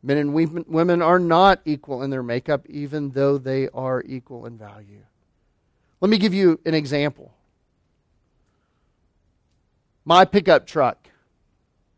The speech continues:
has value. It, it, it has value. It has brute value. It can pull things. It can push things. It can carry things. It can take a beating,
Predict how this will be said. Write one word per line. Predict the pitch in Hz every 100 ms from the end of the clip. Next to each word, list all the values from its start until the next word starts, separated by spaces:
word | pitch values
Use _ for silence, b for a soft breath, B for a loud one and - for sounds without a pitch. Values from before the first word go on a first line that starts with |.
| _ _ _ _ _ _
has | - 160 123
value. | 147 151 147 123 92 87 _ _ _ _ _ _ _ _ _ _ _ _ _ _ _ _ -
It, | 180 208 202
it, | 185 185
it | 175 170
has | 160 165 156 - - _
value. | 147 139 185 175 143 165
It | 208
has | 170 180 165
brute | 156 117 160 220 214 -
value. | 156 151 139 127 117 98 - _ _ _ _ _ _ _ -
It | 180 -
can | 160
pull | 139 190 202 208
things. | 220 208 233 247 - - _
It | - 139
can | 160 131
push | 202 202 -
things. | 208 190 196 226 - - b b -
It | 170 -
can | 170 147
carry | 131 - 226 220 156
things. | - 156 160 202 - _ _
It | 180
can | - 185
take | 202 185
a | 180
beating, | 131 190 240 247 151 160